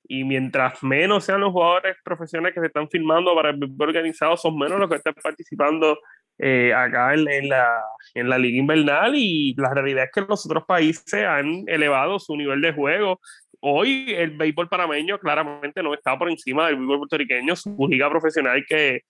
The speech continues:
es bastante, o sea, eh, eh, en un inicio de la Serie del Caribe, pues, sí estuvieron, pero, o sea, una liga que no está al nivel de, del invernal de acá y, y ni la de Colombia,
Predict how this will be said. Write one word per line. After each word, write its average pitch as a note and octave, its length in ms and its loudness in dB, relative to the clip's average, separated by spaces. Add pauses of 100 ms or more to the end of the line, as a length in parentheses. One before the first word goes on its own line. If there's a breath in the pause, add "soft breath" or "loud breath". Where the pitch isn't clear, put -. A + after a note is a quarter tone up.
(220)
es A#2+ 120 -4
bastante, C#3 1000 2
o - 560 -20
sea, C#3 360 2
eh, - 260 -8
eh, C3+ 240 -4 (140)
en D#3 200 4
un E3 200 8
inicio G#3+ 500 6
de G#3 80 6
la F#3 120 2
Serie E3+ 220 0
del F3 120 -2 (240)
Caribe, F3+ 220 0
pues, F#3 160 -2
sí E3+ 60 0
estuvieron, E3+ 580 0
pero, C3+ 300 -2
o - 260 -20
sea, C3+ 180 0
una C3+ 300 0
liga E3 180 4
que G3 80 2
no E3 80 4
está E3 240 0
al F3 100 0
nivel F3 400 0
de, E3+ 440 0
del D3 160 0
invernal C#3 360 -2
de D#3+ 80 0
acá E3+ 400 2
y, D#3+ 280 -4
y B2+ 140 -6
ni C3+ 200 0
la C3 140 2
de B2+ 100 2
Colombia, F3 720 2